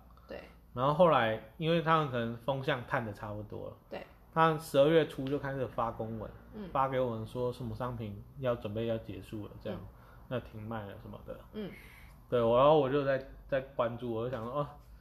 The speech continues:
Speaker 2: 那政府就是喜欢先放消息，然后再，
Speaker 1: 嗯。
Speaker 2: 再观察要不要停。
Speaker 1: 嗯。
Speaker 2: 对吧？
Speaker 1: 所以后来结论是要停。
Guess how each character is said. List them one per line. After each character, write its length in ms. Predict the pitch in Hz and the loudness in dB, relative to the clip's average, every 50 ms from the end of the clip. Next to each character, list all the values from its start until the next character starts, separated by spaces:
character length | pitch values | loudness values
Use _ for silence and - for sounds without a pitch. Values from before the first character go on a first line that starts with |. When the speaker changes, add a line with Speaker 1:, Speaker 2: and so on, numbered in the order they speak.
| - - - - | -20 -20 -18 -14
Speaker 2:
那 80 | 143 127 | -14 -6
政 260 | - - 147 131 117 110 | -2 0 0 0 -2 -8
府 160 | 110 104 107 | -10 -10 -6
就 160 | 113 120 120 | -6 -4 -4
是 260 | 120 120 117 113 107 104 107 | -4 -4 -4 -6 -8 -10 -12
喜 160 | - - 110 | -10 -8 -6
欢 160 | 113 127 123 | -4 -4 -4
先 160 | 123 131 117 | -4 -6 -6
放 240 | 117 127 127 117 110 | -4 -4 -4 -4 -4
消 180 | - 107 101 101 | -4 -4 -6 -6
息， 100 | - - - - - - | -8 -12 -16 -16 -14 -10
然 100 | 120 113 | -6 -6
后 60 | 117 | 0
再， 200 | 113 127 117 113 | 2 2 2 0
Speaker 1:
嗯。 80 | 113 - - | -2 -4 -4
Speaker 2:
再 120 | - 127 | -4 -4
观 260 | - - 131 123 123 | 0 2 0 0 2
察 140 | 117 117 107 | -2 -6 -4
要 100 | 107 113 | -4 -4
不 80 | 107 113 | -2 -2
要 140 | 107 104 104 | -2 -2 -4
停。 180 | - - - - - - - - - - - | -6 -10 -12 -12 -12 -12 -12 -12 -10 -10 -8
Speaker 1:
嗯。 160 | 220 220 185 165 180 - - - - | -8 -6 -6 -8 -8 -10 -10 -8 -2
Speaker 2:
对 120 | 117 117 | 0 2
吧？ 120 | 107 104 - - - - - - - - - - | 2 2 -2 -4 -8 -10 -10 -12 -12 -12 -10 -8
Speaker 1:
所 160 | - - 233 | -4 -2 0
以 180 | 214 196 185 180 | 0 0 -2 0
后 120 | 190 240 | 2 4
来 160 | 226 190 180 | 4 4 2
结 180 | 185 175 - 175 | -2 -2 -4 -2
论 220 | 175 180 185 175 | -2 -2 -4 -6
是 120 | 180 196 190 | -6 -6 -6
要 140 | 175 170 165 | -4 -4 -6
停。 180 | 175 - - | -6 -8 -10